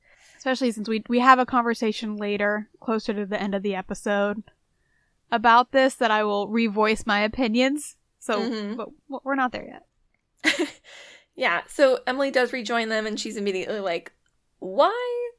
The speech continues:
Speaker 2: are you eating so fast?" And it does not take very long for her to get out of them that they both have dates tonight.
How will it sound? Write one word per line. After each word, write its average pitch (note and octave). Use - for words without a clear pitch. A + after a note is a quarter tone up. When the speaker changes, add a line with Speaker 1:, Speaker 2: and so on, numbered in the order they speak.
Speaker 2:
are A#3+
you C4+
eating A3+
so -
fast?" F3
And G#3+
it B3
does B3+
not C#4+
take A3
very G#3+
long F3+
for A3+
her A3
to G#3+
get G3+
out G3
of G3+
them F#3+
that G3+
they G#3+
both G#3
have G3+
dates E3
tonight. G#2